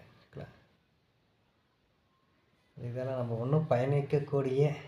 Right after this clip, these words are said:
தூரம் நிறைய, நிறையா மாற்றங்கள், தூரங்கிறத விட மாற்றங்கள் நிறைய பண்ணணும். மறுபடி பழையபடி நம்ம முன்னோர்கள் எப்படி இன உணர்வோட பணத்தை விட மனி-,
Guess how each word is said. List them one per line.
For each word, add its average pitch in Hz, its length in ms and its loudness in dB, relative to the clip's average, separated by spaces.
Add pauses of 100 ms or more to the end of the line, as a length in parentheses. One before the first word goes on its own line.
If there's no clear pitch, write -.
(260)
தூரம் 123 320 -6
நிறைய, 113 320 -4
நிறையா 143 560 10
மாற்றங்கள், 139 560 4
தூரங்கிறத 120 540 0
விட 123 360 0
மாற்றங்கள் 113 680 -2
நிறைய 113 340 -4 (120)
பண்ணணும். 107 440 -4 (1500)
மறுபடி 123 280 -4
பழையபடி 120 640 0
நம்ம 123 240 2
முன்னோர்கள் 143 560 4
எப்படி 135 280 2
இன 131 280 2
உணர்வோட 123 360 6 (440)
பணத்தை 120 380 2
விட 123 480 2 (400)
மனி-, 113 320 -8